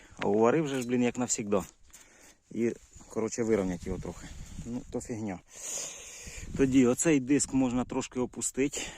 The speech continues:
бо він то прорізає. Ну, слабенько.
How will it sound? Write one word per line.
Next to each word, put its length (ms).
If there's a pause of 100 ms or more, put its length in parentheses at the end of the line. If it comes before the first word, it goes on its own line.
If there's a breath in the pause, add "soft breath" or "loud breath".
(180 loud breath)
бо 160
він 140
то 100
прорізає. 680 (720 soft breath)
Ну, 200
слабенько. 600